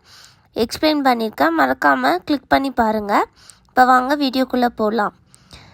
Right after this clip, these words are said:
நான் வந்துட்டு இப்போ மான்சூன் சீசன் ஸ்டார்ட் ஆயிட்டதுனால, ஃபஸ்ட்டு ஃபீடை எது கொடுக்குறேன் அப்படின்னு பார்த்துட்டிங்கன்னா, போன் மீலும் எப்சம் சால்ட்டும் கலந்து தான் கொடுக்குறேன். எல்லா ரோஸ் பிளான்ட்ஸ்க்கும் வர மாதிரி கலந்து எடுத்து வச்சுக்கிறேன்.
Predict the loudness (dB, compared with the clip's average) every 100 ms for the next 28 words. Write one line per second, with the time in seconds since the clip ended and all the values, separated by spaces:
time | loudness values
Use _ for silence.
0 | _ 0 4 4 2 0 0 0 2 4
1 | 4 4 2 -2 -2 0 0 -2 0 2
2 | 2 2 0 0 -2 -2 -2 0 2 0
3 | -2 -20 -20 -20 -20 -20 -20 -20 -20 -20
4 | -20 -20 _ -20 0 2 2 0 0 4
5 | 6 6 6 2 0 0 0 2 2 2
6 | -2 0 -2 -2 -4 -8 -6 -4 -4 -6
7 | _ -20 -20 -20 -6 2 4 6 4 2
8 | 2 2 2 0 -2 0 2 2 2 0
9 | 2 2 2 0 0 0 -2 -4 -2 -2
10 | -2 -6 -18 -20 -20 -8 0 4 6 4
11 | 4 0 2 0 0 -4 0 2 2 2
12 | 0 -2 -2 -2 -4 _ _ -20 _ 2
13 | 2 2 2 2 0 0 0 0 -2 -2
14 | 0 0